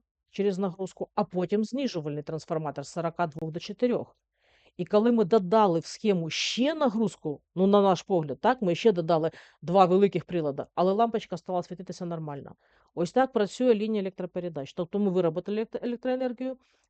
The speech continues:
підвищили напругу, передали по лінії електропередач, а потім знизили і вже от-, отримав цю, е, електроенергію споживач. Добре, давайте. Ну, це сучасні,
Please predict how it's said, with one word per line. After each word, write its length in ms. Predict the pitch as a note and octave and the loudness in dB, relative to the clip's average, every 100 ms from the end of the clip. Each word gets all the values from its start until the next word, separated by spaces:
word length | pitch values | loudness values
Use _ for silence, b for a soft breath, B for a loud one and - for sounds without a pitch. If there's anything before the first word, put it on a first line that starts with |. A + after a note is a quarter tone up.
| - | -4
підвищили 500 | G#3 E3+ F3+ G3 G#3 | -4 -4 -6 -4 0
напругу, 500 | A#3 C4 C4+ B3 C4+ b b | 0 -2 -6 -6 -12 b b
передали 500 | G3 F#3+ F3+ E3+ F3+ | 0 2 2 2 0
по 180 | - A3 | -2 -2
лінії 260 | A#3+ B3 A#3+ | -2 -2 -2
електропередач, 720 | A#3 A#3 A#3 A#3+ A#3+ A#3 - - | -2 -2 -4 -4 -2 -4 -4 -10
а 80 | |
потім 380 | E3+ A3 A#3 A3 | -6 -4 -4 -6
знизили 500 | F3+ F3 A3 A#3+ A#3+ | -8 -6 -4 -4 -4
і 200 | A#3+ F3+ | -4 -4
вже 320 | D#3+ D#3+ G3+ G#3+ | -4 0 0 0
от-, 500 | F3 _ _ _ _ _ _ _ _ _ - | -4 _ _ _ _ _ _ _ _ _ -8
отримав 440 | F3 F#3+ G#3 G3 - | -6 -2 -2 -2 -2
цю, 460 | F#3+ F3 E3+ D3+ | -2 0 -2 -4
е, 320 | D#3+ D#3+ D3 D3+ _ _ _ _ _ _ _ _ _ _ _ - | -4 -4 -6 -14 _ _ _ _ _ _ _ _ _ _ _ -8
електроенергію 680 | F#3 E3+ F#3+ F#3 G3+ F3+ F3 | -8 0 0 2 0 0 -6
споживач. 480 | - D#3+ B2 - _ B B B | -6 -10 -12 -14 _ B B B
Добре, 320 | G#3+ D#3+ D3+ - | 4 4 -2 -4
давайте. 400 | F3+ E3 D3 E3 | -2 -2 -4 -6
Ну, 120 | G3 | -4
це 300 | - F#3 - | 0 0 0
сучасні, 680 | G3 - F#3 D3+ D#3+ D#3 | -10 -4 -4 -4 -6 -8